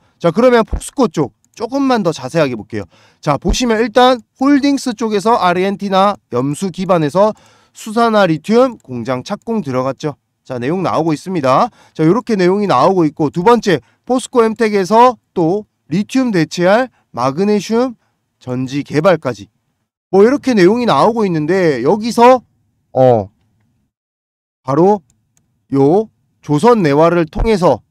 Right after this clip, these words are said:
뭐를 한다고요? 그렇죠. 양극재 제조, 세라믹 생산까지 들어간다고요. 이러니까 조선내화에 대한 매출이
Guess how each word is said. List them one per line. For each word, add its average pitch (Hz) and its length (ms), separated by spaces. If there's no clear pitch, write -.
뭐를 151 280
한다고요? 131 500
그렇죠. 143 640
양극재 214 680
제조, 123 320
세라믹 190 460
생산까지 185 800
들어간다고요. 110 640
이러니까 220 560
조선내화에 151 720
대한 170 380
매출이 175 680